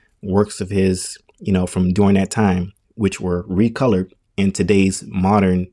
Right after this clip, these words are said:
you know, coloring techniques. And I'm just like, like most people are just blown away by,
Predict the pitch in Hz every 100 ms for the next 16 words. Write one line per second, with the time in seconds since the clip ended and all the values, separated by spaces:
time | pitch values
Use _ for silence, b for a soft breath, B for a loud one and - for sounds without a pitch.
0 | - 110 92 - 110 98 92 95 - -
1 | - - b b b b b _ 101 98
2 | 92 90 90 87 - _ 92 101 98 98
3 | 101 92 - 113 117 120 123 - 95 87
4 | 92 90 90 - 87 98 92 90 95 85
5 | 87 _ _ - 85 92 92 90 92